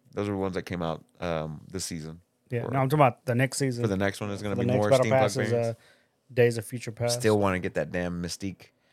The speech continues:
Speaker 2: Yeah, still, I still want it. I'm still thinking about
Speaker 1: Twenty
Speaker 2: it.
Speaker 1: bucks, bro.
Speaker 2: It looks good, dude.
Speaker 1: Yeah. Um,
Speaker 2: Looks good.
Speaker 1: also today,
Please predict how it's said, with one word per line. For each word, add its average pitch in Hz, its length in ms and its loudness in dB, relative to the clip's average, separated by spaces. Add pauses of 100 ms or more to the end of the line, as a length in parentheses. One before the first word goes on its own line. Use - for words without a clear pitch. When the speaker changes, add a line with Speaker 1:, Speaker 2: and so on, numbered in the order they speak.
(440)
Speaker 2:
Yeah, 240 360 0
still, - 260 -6
I 147 120 0
still 170 260 0
want 127 200 2
it. 123 80 -6
I'm 127 60 -10
still 156 160 -2
thinking 139 260 -4
about 131 120 0
Speaker 1:
Twenty 127 140 0
Speaker 2:
it. 101 60 -6
Speaker 1:
bucks, 104 320 -4
bro. - 200 -20
Speaker 2:
It - 40 -20
looks 156 220 -20
good, 139 300 -4
dude. 143 260 -8
Speaker 1:
Yeah. - 1000 2
Um, 92 100 -4
Speaker 2:
Looks 87 100 -6
good. - 280 -12 (400)
Speaker 1:
also 117 240 4
today, 101 800 2